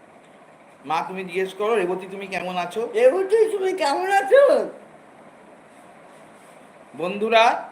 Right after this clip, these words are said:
Speaker 1: আপনারা কি ভালো করে শুনতে পাচ্ছেন আমাদের কথা, বা আমাদেরকে কি ঠিক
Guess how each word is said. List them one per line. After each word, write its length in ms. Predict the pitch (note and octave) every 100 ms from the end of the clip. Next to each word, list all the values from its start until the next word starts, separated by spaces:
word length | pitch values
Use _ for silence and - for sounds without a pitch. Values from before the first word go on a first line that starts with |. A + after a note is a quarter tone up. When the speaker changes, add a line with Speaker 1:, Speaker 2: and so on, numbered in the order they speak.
| - - - -
Speaker 1:
আপনারা 420 | - G3+ G#3 G#3+
কি 160 | A3+
ভালো 240 | G3+ F3 G3
করে 180 | G#3+ G#3+
শুনতে 400 | - G3+ G3 A3
পাচ্ছেন 380 | G#3+ G#3+ A#3
আমাদের 360 | G3+ F#3+ G3 G#3+ G#3
কথা, 520 | G3 G#3+ A#3 D#3+ - - - -
বা 100 | D3+
আমাদেরকে 520 | D3 E3 F#3 G3+ F#3+ G3
কি 160 | G#3+ G#3
ঠিক 120 | F#3+